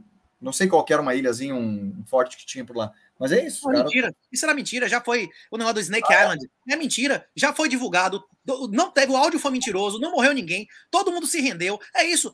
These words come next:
Speaker 2: A, a, a,
Speaker 1: Não
Speaker 2: esse negócio do
Speaker 1: sabia.
Speaker 2: Snake Island foi reconhecidamente pela Ucrânia, por todo mundo que era mentira. Isso já foi. A Rússia botou o vídeo dos caras dizendo, "Sou eu, não sei o quê, o vídeo é falso."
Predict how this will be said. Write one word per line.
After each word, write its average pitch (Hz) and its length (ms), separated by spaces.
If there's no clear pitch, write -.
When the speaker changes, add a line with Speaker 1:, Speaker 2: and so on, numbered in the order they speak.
Speaker 2:
A, 302 60
a, 285 320
a, 262 40
Speaker 1:
Não 320 80
Speaker 2:
esse 190 120
negócio 302 220
do 247 60
Speaker 1:
sabia. 262 160
Speaker 2:
Snake - 180
Island 190 260
foi 349 120
reconhecidamente 269 1080
pela 370 300
Ucrânia, 262 460
por 330 140
todo 403 260
mundo 349 160
que 330 80
era 339 100
mentira. 269 420
Isso - 180
já 330 200
foi. 302 280
A 311 80
Rússia 320 260
botou 349 340
o 202 40
vídeo 277 200
dos 247 160
caras 240 240
dizendo, 233 280
"Sou 294 180
eu, 269 140
não 269 80
sei 254 100
o - 40
quê, 262 80
o 262 80
vídeo 247 180
é - 40
falso." 226 380